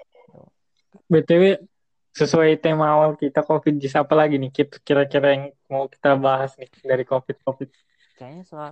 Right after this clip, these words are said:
Speaker 2: sektor ekonomi nih, aduh deh. Kayaknya
Speaker 1: Sektor
Speaker 2: hmm.
Speaker 1: ekonomi bagaimana dengan
Speaker 2: Dengar-dengar.
Speaker 1: Tadi sudah ada tuh.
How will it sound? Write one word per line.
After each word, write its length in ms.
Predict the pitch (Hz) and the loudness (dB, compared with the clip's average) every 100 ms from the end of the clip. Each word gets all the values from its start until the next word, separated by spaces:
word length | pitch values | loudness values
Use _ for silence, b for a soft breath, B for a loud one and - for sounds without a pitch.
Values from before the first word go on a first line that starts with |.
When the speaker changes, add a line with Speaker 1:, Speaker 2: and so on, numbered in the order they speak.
| 165 | -18
Speaker 2:
sektor 380 | - 139 - 143 | -20 -20 -20 -20
ekonomi 640 | 143 147 160 156 117 123 113 | -20 -20 -20 -20 -20 -20 -18
nih, 160 | 110 110 | -20 -20
aduh 180 | - | -20
deh. 160 | 156 117 _ _ _ _ _ | -20 _ _ _ _ _ _
Kayaknya 360 | 120 127 139 131 _ _ - | -20 -20 -20 -20 _ _ -20
Speaker 1:
Sektor 320 | - - 151 | -18 -10 -10
Speaker 2:
hmm. 80 | 127 | -6
Speaker 1:
ekonomi 340 | 151 156 170 160 | -6 -2 0 2
bagaimana 560 | 143 143 139 135 131 | 4 2 0 -6 -8
dengan 240 | 127 131 131 _ _ _ _ _ _ _ _ _ | -12 -14 -18 _ _ _ _ _ _ _ _ _
Speaker 2:
Dengar-dengar. 640 | 123 117 117 117 113 117 - | -20 -20 -20 -20 -20 -18 -4
Speaker 1:
Tadi 220 | 147 151 | 0 0
sudah 300 | 151 147 143 | -2 0 0
ada 100 | 151 | 0
tuh. 220 | 147 139 | -2 -4